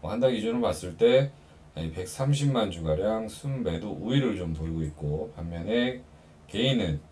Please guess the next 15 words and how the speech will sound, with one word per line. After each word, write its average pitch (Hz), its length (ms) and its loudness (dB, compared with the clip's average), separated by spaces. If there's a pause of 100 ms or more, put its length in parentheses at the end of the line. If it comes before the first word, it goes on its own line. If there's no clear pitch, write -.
(360)
네, 76 240 -2
외국인 101 520 -4
수급과 113 560 0
반대되는 104 800 2
흐름을 104 400 -4
좀 92 160 -8
나타내고 82 540 -4
있습니다. 73 460 -4 (960)
<clears throat> - 20 -20
네, 98 340 2
한 98 180 -2
달 120 140 2
기준으로 107 260 -2
봤을 82 340 -4
때 120 320 4